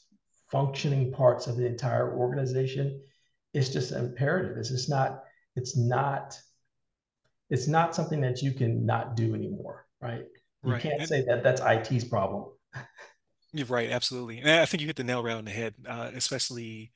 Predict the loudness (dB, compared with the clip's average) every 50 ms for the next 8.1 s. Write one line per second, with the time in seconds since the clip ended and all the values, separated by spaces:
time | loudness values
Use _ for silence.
0 | _ -20 -20 _ _ -8 -6 -6 -6 -6 -6 -6 -4 -4 -4 -4 -6 -8 -8 -12
1 | -12 -12 -14 -14 -14 -12 -10 -10 -8 -8 -8 -10 -12 -14 _ _ _ _ _ -18
2 | -10 -10 -8 -8 -8 -8 -10 -10 -10 -10 -10 -10 -12 -12 -14 -20 _ _ _ _
3 | _ -20 -20 -20 -20 -20 _ _ _ -8 -8 -6 -6 -8 -10 -10 -4 -2 -2 -2
4 | -2 -6 -8 -8 -8 -8 -8 -8 -8 -8 -8 -8 -10 -10 -8 -8 -8 -6 -6 -8
5 | -6 -6 -8 -8 -10 -14 -14 -12 -14 -14 -14 -14 -16 -18 -18 -20 -20 -20 -18 -18
6 | -16 -14 -14 -14 -14 -14 -14 -12 -10 -10 -10 -10 -10 -6 -4 -4 -4 -4 -6 -10
7 | -8 -2 -2 -2 -2 -2 -8 -10 -12 -12 -14 -14 -18 -18 -16 -12 -10 -8 -8 -8
8 | -10 -12